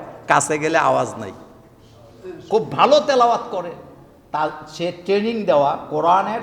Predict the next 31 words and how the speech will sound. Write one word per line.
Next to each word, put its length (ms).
তাজবিদের 540
উপরে 360
ট্রেনিং 420
দেওয়া, 500
একদম 300
ফাস্ট 340
হওয়া 180
মেয়ে। 220
কিন্তু 500
আমি 320
যখন 320
শুনতে 400
যাই, 160
তেলাওয়াত 420
করে 140
না। 160
বলি, 220
"কেন?" 300
কয়, 160
"লজ্জা 280
লাগে।" 260
আর 140
রাসূল 400
বললেন, 360
"তুমি 280
তোমার 280
স্ত্রীর 460
মোহরানা 500
দিবে 260
কয়টা 280
সূরা?" 420